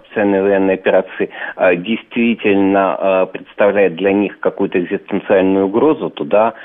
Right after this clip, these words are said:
Если они решат, что Россия достаточно слаба, чтобы причинить им серьёзные неприятности, то нет.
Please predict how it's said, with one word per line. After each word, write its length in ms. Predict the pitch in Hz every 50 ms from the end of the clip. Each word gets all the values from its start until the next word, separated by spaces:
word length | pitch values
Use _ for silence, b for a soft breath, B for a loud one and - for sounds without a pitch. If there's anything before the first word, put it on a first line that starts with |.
| B B B -
Если 240 | 101 98 - - 107
они 200 | 104 110 110 110
решат, 340 | 113 110 - - 113 104 -
что 180 | - _ 113
Россия 300 | 101 107 104 - - 107 95
достаточно 560 | 92 101 - - 107 101 - - - 104 101 -
слаба, 260 | - 104 95 95 95 -
чтобы 240 | - - 98 95 95
причинить 580 | - - - - - 98 98 101 98 - - -
им 160 | 107 95 90 -
серьёзные 500 | - 101 - 98 95 92 85 95 95 92 92
неприятности, 600 | - - - 107 123 127 - - - - - 71
то 140 | - - 76
нет. 240 | 80 95 - -